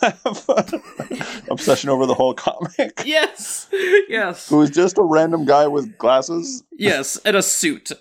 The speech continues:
Speaker 2: and the most ridiculous suit in the fucking world.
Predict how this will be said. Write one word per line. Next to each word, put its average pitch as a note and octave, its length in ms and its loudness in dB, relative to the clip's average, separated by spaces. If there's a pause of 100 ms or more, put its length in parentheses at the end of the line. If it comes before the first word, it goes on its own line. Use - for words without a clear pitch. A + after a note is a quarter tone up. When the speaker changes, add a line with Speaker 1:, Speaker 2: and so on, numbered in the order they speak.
Speaker 2:
and F3 320 -2
the F#3 80 0
most F#3+ 300 0
ridiculous F#3+ 720 -2
suit - 520 -2 (200)
in E3 180 -4
the E3+ 80 2
fucking D#3+ 600 -4
world. - 600 -6